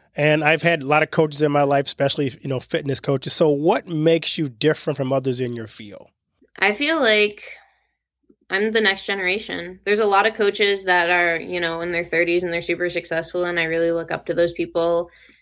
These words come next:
Speaker 2: and I hang out with them. Like, Wes Watson is someone that influenced me a lot.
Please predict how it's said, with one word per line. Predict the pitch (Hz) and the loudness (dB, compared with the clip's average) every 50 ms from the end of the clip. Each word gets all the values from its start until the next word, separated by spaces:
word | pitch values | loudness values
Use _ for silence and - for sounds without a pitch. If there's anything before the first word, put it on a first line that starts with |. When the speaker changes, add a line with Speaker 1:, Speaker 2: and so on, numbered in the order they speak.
| _ - | _ -2
Speaker 2:
and | - 185 185 | 0 2 2
I | 175 175 | 2 2
hang | 180 180 170 175 | 2 0 0 2
out | 175 170 | 2 2
with | 160 170 170 - | 2 0 0 0
them. | 170 175 170 175 175 | 0 0 0 0 0
Like, | 170 165 160 165 | 0 0 2 4
Wes | 175 175 175 175 - | 2 2 2 2 0
Watson | 165 160 170 165 - 170 170 170 | 0 0 0 0 -2 -4 -4 -4
is | 165 - | -4 -4
someone | 170 170 170 170 | -4 -4 -2 0
that | 165 160 165 | 0 2 2
influenced | 165 165 170 170 165 - 170 165 170 170 160 - 175 | 2 0 0 -4 -6 -8 -8 -6 -6 -6 -6 -8 -8
me | 170 170 170 170 170 - _ _ - 175 | -6 -4 -4 -4 -6 -8 _ _ -4 -2
a | 180 190 190 185 185 185 - | 0 2 2 2 2 0 0
lot. | - 175 160 165 156 151 156 - - | -4 -8 -10 -8 -6 -4 -4 -4 -6